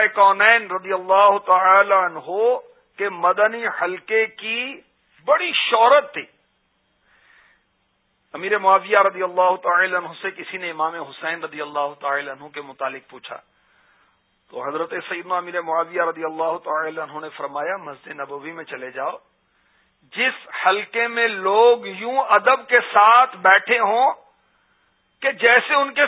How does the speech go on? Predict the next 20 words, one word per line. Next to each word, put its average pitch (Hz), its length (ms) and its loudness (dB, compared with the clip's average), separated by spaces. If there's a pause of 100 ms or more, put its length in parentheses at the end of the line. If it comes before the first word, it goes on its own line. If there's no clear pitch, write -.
سروں 285 220 4
پر 294 220 2
پرندے، 277 600 0 (960)
اتنے 349 340 0
ادب 330 280 4
سے 311 100 2
بیٹھے 262 280 4
ہوں، 185 180 0 (600)
تو 180 120 -10 (100)
سمجھ 214 320 0
لینا 220 320 2
یہ 226 200 2
مجلس 202 520 -6
امام 190 300 0
حسین 160 520 -10
کی 147 100 -20
مجلس 110 440 -20
ہے، - 40 -20 (600)
رضی 160 160 -12
اللہ 143 380 -8